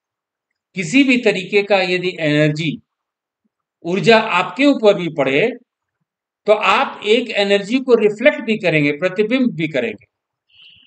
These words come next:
आपके ऊपर किसी तरह का एनर्जी यदि गिरता है तो उस एनर्जी को आप प्रतिबिंब कर देंगे,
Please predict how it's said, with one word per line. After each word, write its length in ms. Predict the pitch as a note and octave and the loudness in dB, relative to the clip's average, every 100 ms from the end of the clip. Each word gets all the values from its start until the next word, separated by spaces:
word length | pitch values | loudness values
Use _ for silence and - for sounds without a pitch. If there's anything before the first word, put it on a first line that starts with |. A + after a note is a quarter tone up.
| - | -4
आपके 300 | D3 A3+ A#3 | -2 -2 0
ऊपर 300 | A3+ A#3 A3 | 0 2 0
किसी 280 | A3 A3 C#4+ | -2 0 0
तरह 240 | B3 G#3 | 2 2
का 140 | G3 F3 | 2 -2
एनर्जी 440 | E3 D3+ C#3+ D3+ | 0 -2 0 2
यदि 160 | D3 C3+ | 2 0
गिरता 420 | C3+ B2+ E3+ E3+ | -4 -4 -2 0
है 140 | G3+ | 2
तो 140 | G#3+ F#3 | 0 -4
उस 120 | D#3+ | -6
एनर्जी 380 | D#3+ D#3+ D#3 F#3 | -4 -4 -4 -8
को 140 | E3+ | 0
आप 120 | D#3+ | 0
प्रतिबिंब 580 | D#3 D3 C#3+ C3+ C3 B2+ | 0 -6 -6 -6 -6 -6
कर 100 | A2+ | -10
देंगे, 300 | G#2 _ _ | -12 _ _